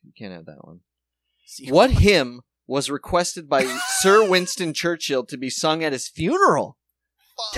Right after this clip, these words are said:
Speaker 1: Dark. <laughs> So fucking dark.
Speaker 2: <laughs> Funeral. Come
Speaker 1: Oh,
Speaker 2: on.
Speaker 1: wow.
Speaker 2: What hymn?
Speaker 1: That is weird. What hymn? I thought he was an atheist.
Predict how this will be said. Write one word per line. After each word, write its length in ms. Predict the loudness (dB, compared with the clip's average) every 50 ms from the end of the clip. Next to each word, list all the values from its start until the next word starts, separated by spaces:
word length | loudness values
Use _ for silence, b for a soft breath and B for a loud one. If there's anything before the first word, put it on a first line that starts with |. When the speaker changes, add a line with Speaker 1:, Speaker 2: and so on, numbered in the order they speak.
| 0
Speaker 1:
Dark. 340 | 2 2 2 2 0 -2 -6 -10
<laughs> 40 | -6 -4
So 60 | -4 -4
fucking 680 | -4 -6 -20 -20 -18 -18 -16 -16 -16 -18 -16 -14 -10 -6
dark. 420 | -4 -4 -2 0 0 -2 -2 -4 B B B
Speaker 2:
<laughs> 80 | B
Funeral. 960 | _ -18 -14 -10 -8 -8 -8 -8 -8 -6 -4 -2 -2 -2 -2 -4 -6 -10 -14 _ -18
Come 240 | -12 -10 -10 -10 -8
Speaker 1:
Oh, 40 | -8
Speaker 2:
on. 440 | -8 -8 -8 -8 -8 -8 -10 -12 -12
Speaker 1:
wow. 720 | -12 -12 -10 -8 -8 -8 -8 -8 -10 -10 -12 -14 -16 -16 -12
Speaker 2:
What 240 | -6 -4 -4 -4 -4
hymn? 340 | -2 -4 -2 -2 -4 -6 -6
Speaker 1:
That 140 | -6 -8 -8
is 160 | -8 -10 -12
weird. 560 | -16 -16 -12 -8 -6 -4 -4 -6 -8 -10 -10
What 280 | -4 -2 -2 -2 -2 -4
hymn? 400 | -10 -14 -10 -10 -10 -10 -12 -20 _ _ _ -8
I 60 | -8 -6
thought 200 | -4 -4 -4 -4
he 80 | -2 -2
was 160 | -2 -2 -2
an 120 | -6 -8 -8
atheist. 720 | -8 -10 -12 -12 -14 -14 -14 -14 -16 -20 -20 -20 _ _